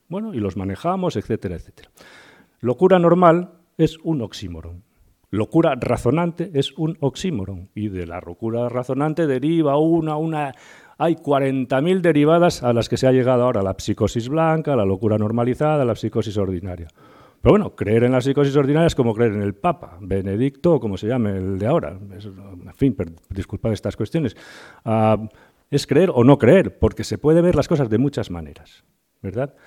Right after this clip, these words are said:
Ahora, hay una manera, como nuestra rama de conocimiento es muy ideológica, y por qué no decirlo, es muy ideológica, tomamos partido desde el punto de vista ético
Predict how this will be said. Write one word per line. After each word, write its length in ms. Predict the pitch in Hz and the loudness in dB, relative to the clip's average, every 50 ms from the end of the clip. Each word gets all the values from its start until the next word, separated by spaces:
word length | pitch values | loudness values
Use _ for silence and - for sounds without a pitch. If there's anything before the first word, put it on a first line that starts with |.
| _ - - - | _ -20 -6 2
Ahora, 400 | - 151 151 110 78 73 85 - _ _ _ _ | 4 4 4 4 2 -2 -8 -18 _ _ _ _
hay 160 | - 98 107 110 | -4 -2 0 0
una 140 | 113 120 | 2 2
manera, 460 | 123 123 131 165 156 113 95 - _ _ | 2 2 2 2 0 -2 -4 -6 _ _
como 320 | - 98 90 92 95 95 | -14 -12 -10 -10 -10 -10
nuestra 480 | 98 101 98 98 - - - 95 92 98 | -8 -8 -8 -10 -10 -10 -10 -10 -10 -10
rama 580 | 110 98 - 104 113 123 139 143 117 101 92 90 | -10 -10 -8 -6 -4 -2 -2 -2 -2 -2 -4 -4
de 180 | 85 95 92 - | -4 -6 -6 -6
conocimiento 600 | - 95 98 95 - 101 107 127 143 139 - 95 | -6 -6 -6 -8 -6 -4 -2 -2 -2 0 -2 -2
es 140 | - - | -2 -4
muy 240 | 101 101 110 113 113 113 | -4 -2 -2 -2 -2 -2
ideológica, 1160 | 117 110 107 101 107 107 110 107 107 113 135 160 - - - 107 - - 120 151 175 165 160 _ _ _ _ - | -2 -2 -2 -2 -2 -2 -2 -2 -2 0 -2 -2 -2 -4 -6 -8 -8 -6 -8 -8 -8 -12 -16 _ _ _ _ -18
y 40 | - | -16
por 160 | - 92 - | -16 -12 -10
qué 100 | - 110 | -8 -6
no 100 | 101 95 | -6 -6
decirlo, 320 | 98 - - 190 175 123 | -6 -6 -8 -8 -8 -8
es 100 | 98 - | -8 -6
muy 140 | 98 95 92 | -6 -6 -6
ideológica, 640 | 95 95 98 107 143 170 156 - 127 - 151 156 156 | -6 -6 -4 -2 -2 -2 -2 -4 -6 -10 -10 -10 -12
tomamos 520 | _ - 98 95 95 101 110 110 95 - | _ -8 -8 -6 -6 -4 -6 -6 -8 -8
partido 540 | _ - 90 87 90 - - 170 185 160 123 | _ -6 -6 -6 -6 -4 -2 0 0 0 0
desde 140 | 107 98 98 | 0 -2 -4
el 60 | 95 | -6
punto 220 | - 107 101 107 | -8 -8 -6 -6
de 60 | 98 | -6
vista 280 | 107 104 - 104 101 117 | -6 -6 -6 -6 -6 -4
ético 360 | 147 - - 107 - 101 110 | -6 -6 -8 -10 -12 -14 -18